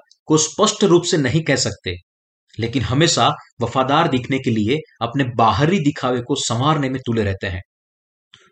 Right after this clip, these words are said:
उनमें यरीहो जाने वाले पापी भी हैं, जिनको डाकुओं के द्वारा पीटा गया और अधमरा करके छोड़ दिया गया। हमें जानना चाहिए कि परमेश्वर के आगे हम कितने कमजोर हैं।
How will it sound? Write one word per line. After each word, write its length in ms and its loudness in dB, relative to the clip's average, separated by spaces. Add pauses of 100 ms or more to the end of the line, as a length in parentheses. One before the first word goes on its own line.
(100)
उनमें 260 4
यरीहो 380 6
जाने 280 2
वाले 220 2 (120)
पापी 280 2
भी 180 2
हैं, 100 -4 (960)
जिनको 280 -2
डाकुओं 500 2
के 100 0
द्वारा 280 0
पीटा 360 -2
गया 260 0 (340)
और 220 -4
अधमरा 360 2
करके 280 -2
छोड़ 300 -2
दिया 180 -2
गया। 200 -6 (1200)
हमें 200 -2
जानना 340 2
चाहिए 720 -2
कि 140 -4
परमेश्वर 480 2
के 260 -4
आगे 240 2
हम 200 -4 (160)
कितने 300 0
कमजोर 420 0
हैं। 140 -6